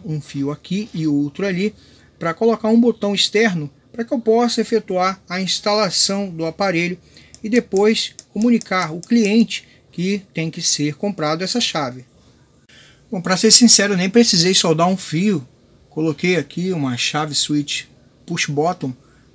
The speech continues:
é, diretamente na placa. O troço ficou tão legal que eu tô até com medo do cliente pedir pra deixar assim. Olha aqui. Bom, agora com a chave power no lugar, vou colocar aqui o pendrive.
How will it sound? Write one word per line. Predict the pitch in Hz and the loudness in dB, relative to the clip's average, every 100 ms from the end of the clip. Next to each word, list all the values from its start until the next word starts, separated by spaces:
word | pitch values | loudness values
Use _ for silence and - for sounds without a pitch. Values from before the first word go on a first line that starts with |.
| _ - | _ -12
é, | 135 135 | -8 -4
diretamente | 143 156 160 147 143 151 170 | 0 0 0 -2 -2 -4 -4
na | 170 | -4
placa. | - 156 202 - - _ _ _ _ | -2 -2 -2 -6 -20 _ _ _ _
O | |
troço | 156 160 - | -6 -4 -4
ficou | 165 160 | -4 -6
tão | 156 175 | -4 -2
legal | 202 151 156 | -2 0 -2
que | 175 | -4
eu | |
tô | 175 | -6
até | 165 185 | -6 -6
com | - | 0
medo | 208 175 202 | 2 2 0
do | 202 | -2
cliente | 220 220 160 185 - | -2 -2 -2 -4 -4
pedir | 170 160 | -6 -4
pra | 190 | -2
deixar | 175 - 190 | -2 -2 -2
assim. | - - 175 170 _ _ | 2 2 2 -4 _ _
Olha | 147 160 | -4 -2
aqui. | 151 135 - _ _ _ _ - - - - _ _ _ _ _ _ _ _ _ _ _ _ _ _ _ _ _ _ _ _ _ _ _ _ - | -2 -6 -8 _ _ _ _ -10 -10 -20 -20 _ _ _ _ _ _ _ _ _ _ _ _ _ _ _ _ _ _ _ _ _ _ _ _ -6
Bom, | 302 | -2
agora | 180 196 233 | 2 4 4
com | - 247 269 285 | 6 6 8 2
a | 214 226 | 0 2
chave | - 170 170 | 4 2 2
power | 175 160 151 135 139 - | -2 0 2 2 -2 -6
no | 156 | -4
lugar, | 180 214 175 190 - _ _ _ _ | 0 2 2 0 -6 _ _ _ _
vou | 160 | -6
colocar | 165 175 135 131 135 | 0 2 2 0 -4
aqui | 131 | -4
o | 135 | -4
pendrive. | 190 185 135 143 190 127 | 0 0 0 2 0 0